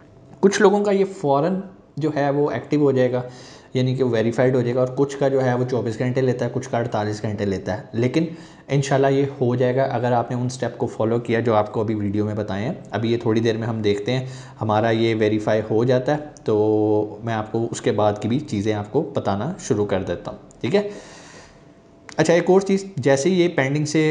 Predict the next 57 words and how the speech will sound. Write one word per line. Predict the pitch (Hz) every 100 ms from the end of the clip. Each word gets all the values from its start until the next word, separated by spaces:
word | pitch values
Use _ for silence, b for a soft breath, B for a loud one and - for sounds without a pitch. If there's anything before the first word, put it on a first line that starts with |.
| 156
अ, | 131 127 127 127 123
बेहतर | 120 120 139
हो | 127 120
जाएगा, | 131 143
यानी | 127 110 117
कि |
आपका | 117 113 107
एक्टिव | 101 131 127
हो | 117
जाएगा, | 123 123
तो | 120
आपने | 123 117 120
काम | - 110 127
करना | 127 123 127
है, | 127
आपने | 113 113 123
अपने | 120 120 120
अकाउंट | 123 107 107 107
को | 143
प्रो | 143 131 131
पे | 127
कन्वर्ट | 117 104 101 95
करना | - 92 87
है। | - - -
ठीक | 135 131
है | 139
जी, | 139 139 -
अभी | 110 127
जो | 135
है | 135
आप | 131 131 127
Binance | 117 110 120 123 110
Lite | 101 104 107 117
के |
ऊपर | 107 95 98
हैं। | 98 104
Binance | 107 113 117
Pro | - 117 120
क्या | 131
होता | 131 131 143
है | 147 - - - - - - -
वो | 120
मैं | 117
आपको | 110 -
बता | 117 110
देता | 113 113
हूँ। | 120
ये | 117
Binance | 113 110 110
Pro | - 123
आ | 131
गया, | 123 123
यहाँ | 113 113
से | 117
आपने | 110 113
इस | 107
पर | -